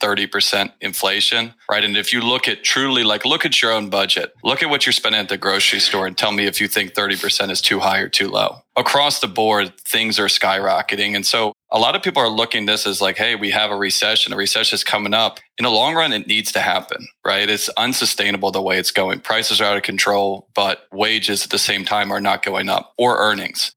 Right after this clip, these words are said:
And so we know it's gonna come crashing down at some point. But the thing about this is people have had a little bit of precursor to this. I mean,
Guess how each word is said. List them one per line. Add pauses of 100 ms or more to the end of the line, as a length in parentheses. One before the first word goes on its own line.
(100)
And
so
we
know
it's
gonna
come
crashing
down
at
some
point. (180)
But (120)
the
thing
about
this
is
people
have
had
a
little
bit
of
precursor
to
this.
I
mean,